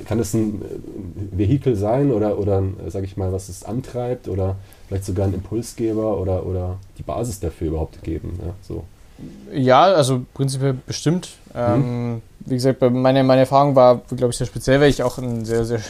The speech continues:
Speaker 2: <laughs> spezielle, äh, wie ich in vielen Gesprächen
Speaker 1: Mhm.
Speaker 2: jetzt auch mitbekomme, sehr privilegierte,
Speaker 1: Mhm.
Speaker 2: äh, Kindheit hatte,
Speaker 1: Mhm,
Speaker 2: das, das
Speaker 1: mhm.
Speaker 2: man ja eigentlich so gar nicht wahrnimmt.
Speaker 1: Ja.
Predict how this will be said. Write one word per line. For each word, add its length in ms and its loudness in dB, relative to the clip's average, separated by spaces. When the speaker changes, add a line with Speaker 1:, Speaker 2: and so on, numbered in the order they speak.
Speaker 2:
<laughs> 200 -12
spezielle, 600 0
äh, 40 -4
wie 340 0
ich 100 -4
in 140 0
vielen 240 2
Gesprächen 720 0
Speaker 1:
Mhm. 60 0
Speaker 2:
jetzt 160 -2
auch 80 -8
mitbekomme, 420 -6
sehr 120 -4
privilegierte, 840 0
Speaker 1:
Mhm. 180 -2
Speaker 2:
äh, 140 -4
Kindheit 680 -4
hatte, 280 -2
Speaker 1:
Mhm, 140 8
Speaker 2:
das, 140 2
das 140 6
Speaker 1:
mhm. 60 6
Speaker 2:
man 100 -2
ja 220 2
eigentlich 260 -2
so 120 -4
gar 100 0
nicht 160 -6
wahrnimmt. 420 0
Speaker 1:
Ja. 180 0